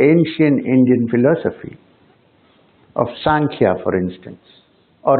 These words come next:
the Jains, or the Buddhists, there is no belief in God, in brackets, as presented in the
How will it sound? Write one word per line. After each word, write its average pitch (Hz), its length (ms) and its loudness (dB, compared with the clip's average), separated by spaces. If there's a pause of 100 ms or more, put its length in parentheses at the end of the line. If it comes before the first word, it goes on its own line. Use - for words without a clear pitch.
the 127 60 2
Jains, 104 540 0 (580)
or 151 120 2
the 147 220 0
Buddhists, 127 540 0 (480)
there 147 180 2
is 156 120 0
no 190 160 2
belief 156 420 4
in 156 260 -2
God, 180 500 4 (640)
in 170 240 0
brackets, 135 540 0 (1040)
as 196 220 2 (220)
presented 170 680 0 (400)
in 143 160 -6
the 131 80 -6